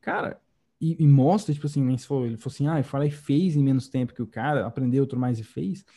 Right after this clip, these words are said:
os caras que estão perto dele, tipo, se eu tivesse trabalhando pra ele, eu ia ficar, eu, eu ia olhar isso e falar, "Caralho, realmente tudo é possível", sabe? Tipo,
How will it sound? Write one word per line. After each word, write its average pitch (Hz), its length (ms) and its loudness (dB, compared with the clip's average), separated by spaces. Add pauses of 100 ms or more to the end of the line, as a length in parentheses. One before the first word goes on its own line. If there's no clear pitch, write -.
(560)
os - 80 -20
caras 277 240 -8
que - 60 -20
estão 226 160 -2
perto 214 260 -2
dele, 170 280 2
tipo, 151 280 -2
se 147 100 -8
eu 165 60 -2
tivesse 170 220 -6
trabalhando 170 320 -4
pra 151 160 -2
ele, 160 140 0
eu - 40 0
ia 175 60 -4
ficar, 165 260 -10 (440)
eu, - 180 -2
eu 175 160 4
ia 190 80 4
olhar 190 180 2
isso 190 160 -2
e - 20 -20
falar, 190 180 -4
"Caralho, 185 460 -2 (180)
realmente 175 680 0
tudo 170 200 -2
é - 20 2
possível", 202 500 -4
sabe? 151 300 -8
Tipo, 143 280 -8